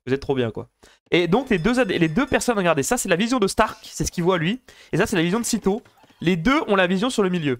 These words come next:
Le milieu est éclairé, c'est normal. Et donc, il est bien. Le méga or de Stark, tu parles de ça, ouais, bon, après... Tout le monde a de l'or, de la pierre, c'est, c'est le milieu, quoi.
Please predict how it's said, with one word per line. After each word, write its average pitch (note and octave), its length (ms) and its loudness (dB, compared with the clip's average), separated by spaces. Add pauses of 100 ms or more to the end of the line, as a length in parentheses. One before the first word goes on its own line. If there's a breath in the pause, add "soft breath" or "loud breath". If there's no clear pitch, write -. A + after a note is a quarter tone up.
(140)
Le E3 120 0
milieu A3 240 0
est B3 120 -2
éclairé, G#3+ 320 -2
c'est - 120 0
normal. E3+ 440 0 (720 soft breath)
Et B2 60 -4
donc, F#3+ 200 0
il C#3+ 60 0
est C#3 40 -2
bien. A2+ 200 -6 (880)
Le D3 100 -2
méga A3+ 300 2
or A3+ 200 2
de G#3+ 80 2
Stark, B3+ 300 -2
tu - 60 -20
parles C#3+ 180 2
de D3 60 0
ça, E3+ 200 0
ouais, A2+ 160 -2
bon, A2 140 -6
après... A2 320 -8 (1200)
Tout C#3+ 80 -6
le C#3+ 80 0
monde - 20 4
a C3 80 2
de B2 80 -6
l'or, C3+ 180 2
de C3 60 -2
la A#2 100 0
pierre, C3+ 320 0
c'est, - 320 -8
c'est - 160 -6
le B2+ 60 -4
milieu, C#3+ 280 -2
quoi. - 220 -6